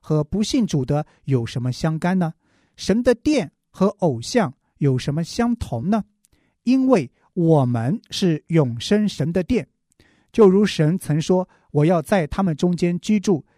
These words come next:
在他们中间来往，我要做他们的神，他们要做我的子民。又说：“你们务要从他们中间出来，与他们分别，不要沾不洁净的物，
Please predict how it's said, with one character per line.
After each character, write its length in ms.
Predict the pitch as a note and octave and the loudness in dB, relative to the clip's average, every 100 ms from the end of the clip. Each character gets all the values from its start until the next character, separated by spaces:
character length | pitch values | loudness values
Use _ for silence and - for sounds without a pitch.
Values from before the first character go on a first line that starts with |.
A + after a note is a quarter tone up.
| _ | _
在 260 | - A#3 D#3+ | -2 0 0
他 160 | - | -2
们 160 | F#3+ D3+ | -2 -2
中 220 | - A3 | 0 0
间 220 | G3+ G#3 | 0 -2
来 260 | G3 C3+ E3 | -2 -4 0
往， 280 | F#3+ B2 - _ _ - | 0 -2 -10 _ _ -6
我 220 | D3+ D3 | 0 2
要 200 | G#3+ F3 | 2 0
做 340 | - A3+ D#3 | 0 2 2
他 220 | - - A#3 | 0 -4 -2
们 100 | G#3+ | 0
的 120 | E3+ | -2
神， 460 | - - B2+ D#3+ G#3 _ _ - | -4 -6 -4 -4 -8 _ _ -14
他 200 | - B3+ | -4 0
们 220 | C4 C#3 _ _ | 0 -2 _ _
要 260 | G#3 G#3+ C#3+ | 2 2 2
做 300 | - A#3+ E3 | 2 4 4
我 220 | C3 B2+ | 2 -2
的 140 | E3+ | -4
子 260 | E3+ - D3 | -6 -4 -4
民。 360 | A#2+ A2 D3 F3 _ _ _ _ _ _ _ - | -2 -4 -6 -8 _ _ _ _ _ _ _ -6
又 180 | G3+ G3 | 0 0
说 320 | - F3+ F3 _ _ - | 2 0 -2 _ _ -2
：“你 120 | D#3 | 0
们 200 | D3 D3+ | 0 0
务 220 | C4+ C#4 G#3+ | 0 2 4
要 240 | G#3 C3+ | 2 0
从 320 | - D3+ C#3+ | -4 -6 -6
他 160 | E3+ G#3+ | -4 -2
们 140 | E3+ | -2
中 200 | C#3 F#3+ | 2 0
间 200 | F3+ F#3 | 2 -4
出 200 | F3 - | -4 -2
来， 240 | F3 C3+ D#3 _ _ | -2 -2 -8 _ _
与 220 | D#3 D3 | -4 -2
他 160 | B2 - | -2 -2
们 160 | F#3 C3+ | -2 -2
分 280 | - G#3 | 0 0
别， 320 | G3+ B2 C3 E3+ _ _ | 0 -4 -6 -10 _ _
不 100 | - | 0
要 200 | B3 G#3 | 2 2
沾 300 | D3 G3 F#3+ F#3+ | 2 0 0 -2
不 160 | - | -6
洁 360 | A3 - C#3 D3+ | -6 -4 -2 -2
净 200 | A#3+ F#3+ | -2 -2
的 100 | D#3+ | -2
物， 260 | A#3 F3 | -2 -2